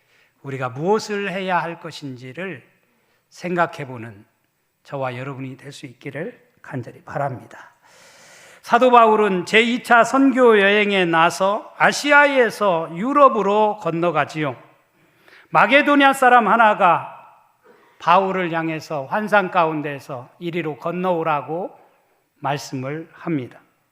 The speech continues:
바울은 지체 없이 마게도냐 첫 성인 빌립보를 들어가서 그곳에서 복음을 전하기 시작하면서 암비볼리, 아볼로니아, 데살로니가, 베레아까지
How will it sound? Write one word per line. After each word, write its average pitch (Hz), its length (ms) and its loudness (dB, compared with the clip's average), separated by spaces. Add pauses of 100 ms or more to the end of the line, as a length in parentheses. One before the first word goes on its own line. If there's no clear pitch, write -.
(800)
바울은 170 480 0
지체 - 340 -8
없이 151 600 -6
마게도냐 156 720 -4
첫 196 160 -10
성인 165 540 -6 (340)
빌립보를 185 840 -8 (460)
들어가서 165 720 -8 (340)
그곳에서 151 840 -8
복음을 165 460 -4
전하기 147 400 -4
시작하면서 151 920 -8 (300)
암비볼리, 180 960 -2
아볼로니아, 180 880 0
데살로니가, 202 920 0
베레아까지 190 800 2